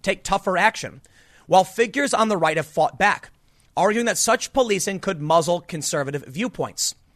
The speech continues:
Into that highly politicized environment came the video posted by Mister Trump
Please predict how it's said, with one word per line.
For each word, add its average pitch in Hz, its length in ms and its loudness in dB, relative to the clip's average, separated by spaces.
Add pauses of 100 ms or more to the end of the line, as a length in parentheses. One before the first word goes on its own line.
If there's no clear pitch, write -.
(280)
Into 254 400 -2
that 202 240 0
highly 185 340 0
politicized 175 480 -2
environment 160 500 0 (380)
came 254 240 -2
the 294 80 -2
video 220 280 2
posted 180 440 -2 (420)
by 156 160 2
Mister 185 320 0
Trump 151 340 -2